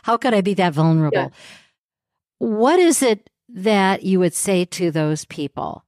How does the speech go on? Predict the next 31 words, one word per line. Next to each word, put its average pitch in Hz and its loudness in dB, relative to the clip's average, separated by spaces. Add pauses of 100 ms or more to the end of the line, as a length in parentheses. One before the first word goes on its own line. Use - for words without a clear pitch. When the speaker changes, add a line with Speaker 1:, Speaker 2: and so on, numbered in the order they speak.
(140)
Speaker 1:
especially 294 -2
at 208 -4
work? 202 -4
We 196 0
want 208 0
to 214 2
make 202 0
sure 196 0
that 170 -2
we're 160 0
in 147 0
safe 175 -2
environments. 147 -4 (560)
Speaker 2:
Okay. 254 2
Well, 262 -2
first 349 -2
of 349 0
all, 240 0 (100)
you 277 4
don't 285 2
have 254 0
to 220 -2 (240)
pull 214 -2
those 185 -2
cards. - -6
You 226 0
could - -4
take 220 -2
those 196 0
cards 185 0
out. 160 -4